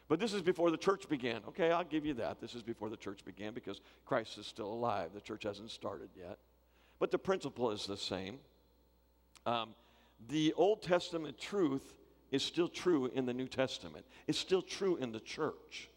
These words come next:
All right? And so, if you wanted to look at Second Corinthians nine six, you don't have to. I can read it to you. But if you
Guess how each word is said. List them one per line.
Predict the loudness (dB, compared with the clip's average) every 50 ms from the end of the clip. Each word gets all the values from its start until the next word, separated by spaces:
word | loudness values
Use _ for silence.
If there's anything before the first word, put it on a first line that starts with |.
| _ _ _ _ _ _ _ _ _ _ _ _ _ _ _ _ _ _ _ _ _ _ -4
All | 0
right? | 2 2 4 2 2 0 -4 -10 -20 -20 -12 _
And | -6 -4 -2
so, | 2 4 4 4 4 2 0 -2 -6 -12 -20 -20 -20 _ _ _ _ _ _ _ _ _ _ _ _ _ _ _ _ _ _ _ _ _ _ _ _ _
if | -4 -4 -2
you | -2 -2 0
wanted | 2 2 2 2 2 0
to | 0
look | 2 2 0 0
at | -2 -4
Second | 0 2 2 2 2 -2 -6
Corinthians | -6 -4 -4 -4 -4 -2 -4 -4 -4 -4 -6
nine | -4 0 0 2 2 2 0 -2
six, | -4 -6 -6 -6 -6 -4 -2 0 0 2 0 0 -2 -6 -8 -10 -10 -10 -10 -12 -16 -20 _ _ _ _ _ _ _ _ _
you | -2
don't | 0 0 0 2
have | 2 2 2 0 -2 -6
to. | -6 -2 0
I | 0
can | 0 0 -2 -4 -2
read | -2 -2 -2
it | -2 -4 -4
to | -4 -6
you. | -2
But | 2 2 4 4
if | 2 0 -2
you | 0 0 0 0 0